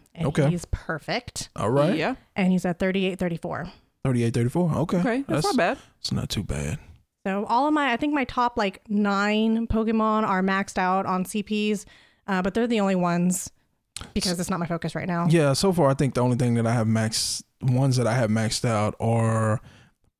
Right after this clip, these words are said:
Speaker 2: perfects, regardless of what they are, 'cause I'm just like,
Speaker 1: Yeah, I do
Speaker 2: I,
Speaker 1: that too.
Speaker 2: I, I'm, I'm never gonna catch anything stronger than this as far as that type, so I might as well max it out.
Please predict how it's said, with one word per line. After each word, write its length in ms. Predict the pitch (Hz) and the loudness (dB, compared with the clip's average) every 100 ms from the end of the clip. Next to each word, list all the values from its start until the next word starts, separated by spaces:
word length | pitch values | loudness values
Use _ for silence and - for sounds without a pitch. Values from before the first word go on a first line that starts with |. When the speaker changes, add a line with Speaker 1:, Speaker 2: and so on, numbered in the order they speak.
| - | 0
Speaker 2:
perfects, 520 | 170 147 - - - - - _ _ - | 2 2 -4 -6 -8 -12 -20 _ _ -2
regardless 580 | 131 123 139 147 127 135 | 0 2 4 6 4 2
of 120 | 123 | 0
what 200 | 120 104 | -2 0
they 140 | 101 | -2
are, 320 | - 95 120 - | -2 -2 -4 -4
'cause 180 | - 127 | -2 2
I'm 120 | 127 | 2
just 180 | 120 120 | 2 2
like, 220 | - 110 - _ _ _ - | 0 0 -4 _ _ _ -4
Speaker 1:
Yeah, 160 | 392 - _ _ - | -2 -4 _ _ -6
I 80 | 226 | 0
do 80 | 131 | 2
Speaker 2:
I, 160 | 101 | 2
Speaker 1:
that 40 | 131 | 0
too. 100 | 113 | 0
Speaker 2:
I, 100 | 120 | 2
I'm, 200 | 123 123 123 | 2 2 2
I'm 440 | 123 117 117 - - | 2 4 2 0 0
never 320 | 135 135 127 | 2 4 2
gonna 220 | 123 113 | 0 0
catch 260 | - 131 135 | 0 2 2
anything 300 | 110 117 98 | 0 0 -2
stronger 420 | - 120 110 101 | 0 0 2 0
than 220 | 101 104 | -2 -2
this 320 | 110 113 - - | -2 -2 -2 -2
as 200 | 107 - | -4 0
far 160 | 110 | 0
as 80 | 101 | 0
that 160 | 113 - | -2 -2
type, 260 | 113 - | -2 -2
so 140 | - 101 | -2 0
I 20 | |
might 140 | 107 | 0
as 100 | 98 | 0
well 140 | 107 104 | 0 0
max 260 | 104 - | 0 0
it 80 | 110 | 0
out. 220 | 107 104 | 0 -2